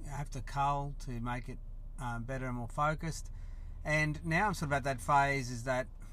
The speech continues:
I've done one creative project. Uh, now it is to work directly on the other. So I've just finished the book, and now it is to shift my music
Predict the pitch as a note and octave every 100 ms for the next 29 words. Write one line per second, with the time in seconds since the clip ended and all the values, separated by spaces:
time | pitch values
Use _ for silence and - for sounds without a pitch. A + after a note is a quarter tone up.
0 | - - - - - - - - - -
1 | - - - C3 A2 B2+ B2+ A#2+ A#2+ B2+
2 | B2 B2+ A#2 A2+ A2 - C#3+ B2 A#2 A#2
3 | A2+ - - - - - - - - -
4 | A2 G#2+ G#2+ A#2 B2 C3 C#3+ D3 C#3 C3
5 | - - - - - - B2 G#2 - A2
6 | A2 A2+ A#2 - - A2+ A2+ A2+ G#2+ G#2+
7 | G#2+ A2 G#2+ - A2+ A2+ D#3+ - G3 -
8 | A2 A2+ A2 - A#2+ A#2 B2+ B2 A#2 G#2+
9 | - - - - - - A#2+ - D3+ -
10 | B2 A2+ A#2 A#2+ A2+ A2+